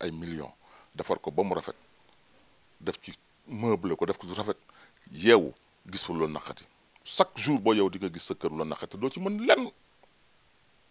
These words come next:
Yàlla ñu ko yan. Kon bu ñu jógee bay jiite, bu ñu bañ ku ñu sànni xeer.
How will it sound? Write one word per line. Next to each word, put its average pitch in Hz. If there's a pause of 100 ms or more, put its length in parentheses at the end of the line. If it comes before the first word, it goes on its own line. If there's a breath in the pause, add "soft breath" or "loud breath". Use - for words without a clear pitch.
Yàlla 107
ñu 87
ko 82
yan. 67 (1500 soft breath)
Kon 85 (140)
bu 85
ñu 113
jógee 92
bay 92
jiite, 85 (1500 soft breath)
bu 101
ñu 113
bañ 92
ku -
ñu 87
sànni 82
xeer. 65